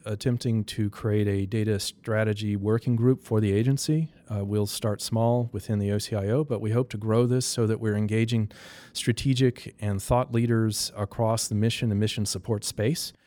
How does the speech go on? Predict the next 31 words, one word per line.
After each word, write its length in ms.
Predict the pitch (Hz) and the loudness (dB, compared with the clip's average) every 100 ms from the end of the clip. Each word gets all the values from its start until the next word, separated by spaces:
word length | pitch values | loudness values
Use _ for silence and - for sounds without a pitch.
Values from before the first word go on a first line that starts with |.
| _ | _
so 220 | - 110 | 0 4
that 340 | 110 110 107 - | 6 4 2 -4
they 320 | 110 113 120 127 | -6 2 2 2
can 540 | - 123 117 113 110 - - | 0 2 4 2 0 -12 -8
see 420 | - 135 131 131 | -2 2 2 2
in 120 | 101 | -2
front 240 | - 131 143 | 0 2 4
of 60 | |
them 340 | 143 143 139 110 | 4 4 2 0
many 300 | 110 123 127 | 0 2 4
of 240 | 120 110 | 2 0
the, 320 | 107 101 101 - | -2 0 -2 -6
the 100 | 98 | -6
technical 440 | - 123 117 113 | -4 -4 -4 -6
solutions 760 | 101 - 107 127 - 127 123 - | -6 -6 -2 -2 0 0 0 -2
and 320 | - 101 95 | -6 -6 -6
issues 600 | 113 113 - 117 113 - | -4 -4 0 2 2 -2
that 180 | - 98 | -4 -4
the 80 | 98 | -2
agency 360 | 113 113 - 98 | -2 -2 -4 -6
is 140 | 95 | -6
facing, 480 | 113 117 - 143 131 - _ _ - | -2 -2 -2 -4 -4 -10 _ _ -4
raise 280 | 104 117 113 | 4 4 6
the 80 | 113 | 4
awareness 480 | 107 113 127 131 - | 4 4 4 2 2
so 160 | 123 | 0
that 180 | 107 104 | 0 0
they 140 | 113 | 2
themselves 640 | 110 104 - 131 135 131 - | 2 0 2 4 4 2 -2
can 260 | 110 101 101 | -2 -2 -2
help, 380 | - 120 120 | 0 0 0